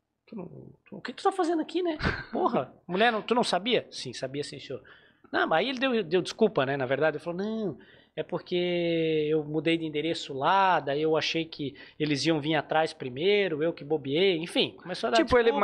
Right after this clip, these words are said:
Speaker 2: mas ele foi assim,
Speaker 1: desconversou,
Speaker 2: tudo deve
Speaker 1: achando,
Speaker 2: ter
Speaker 1: né,
Speaker 2: chegado,
Speaker 1: não, isso
Speaker 2: porra,
Speaker 1: não vai
Speaker 2: mano,
Speaker 1: sair.
Speaker 2: e ele
Speaker 1: É, eu falei, cara, aqui, né, porque se tu não tivesse ficado aqui, tu não ia ser preso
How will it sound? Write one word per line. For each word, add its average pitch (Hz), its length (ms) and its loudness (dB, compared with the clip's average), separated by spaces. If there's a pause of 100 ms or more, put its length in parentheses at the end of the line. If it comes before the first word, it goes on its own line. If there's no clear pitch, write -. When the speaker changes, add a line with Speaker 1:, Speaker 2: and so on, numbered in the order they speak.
Speaker 2:
mas 196 100 4
ele 214 160 4
foi 233 320 4
assim, 220 300 4
Speaker 1:
desconversou, 226 520 6
Speaker 2:
tudo 175 180 -4 (360)
deve 233 140 0 (140)
Speaker 1:
achando, 240 160 2
Speaker 2:
ter 254 60 4
Speaker 1:
né, 247 40 4
Speaker 2:
chegado, 214 440 2
Speaker 1:
não, 233 120 -4
isso 208 100 2
Speaker 2:
porra, 240 140 6
Speaker 1:
não 269 80 4
vai 285 80 6
Speaker 2:
mano, 277 200 4
Speaker 1:
sair. 220 380 2
Speaker 2:
e 220 40 -2
ele 226 520 4
Speaker 1:
É, 320 60 4
eu 359 80 2
falei, 311 260 -6
cara, 330 280 -6
aqui, 302 600 0 (360)
né, 233 180 0
porque 262 380 0 (120)
se - 200 -4
tu 277 120 0
não 285 300 4
tivesse 226 320 2
ficado 196 220 -2
aqui, 190 180 -4
tu 240 140 -8
não 311 260 4
ia 330 140 4
ser 285 120 -4
preso 262 440 -4